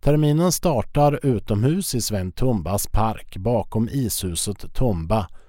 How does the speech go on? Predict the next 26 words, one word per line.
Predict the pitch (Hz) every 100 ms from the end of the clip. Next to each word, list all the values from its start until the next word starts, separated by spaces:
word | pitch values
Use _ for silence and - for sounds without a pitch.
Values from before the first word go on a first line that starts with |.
| - -
för | -
att | 156 156
sen | 135 131 -
framåt | 143 143 135
hösten | 120 - - 110
fortsätta | 143 131 - 87 - 110
inne | - 135 104 95
i | 104 101
idrottshusets | 120 82 85 - 101 87 - 98 - 110
gymnastiksal | 104 101 101 - 113 - - 90 101
i | 98
Tumba. | 113 98 85 101 117 - - - - - - -
Du | 113
kan | 123 127
även | 120 110 143
boka | 147 120 - 113
enstaka | 143 127 98 - 110 131
pass | - 147 - - -
i | 117 101
schema | - 123 107 85 113 104
Boka | 98 95 104
pass | 107 117 - - -
med | 98 92 85 87
gröna | 107 101 87 95
kortet. | - 131 107 - - - - - - - - - -
Välkomna! | 101 117 101 71 - 101 120 131 80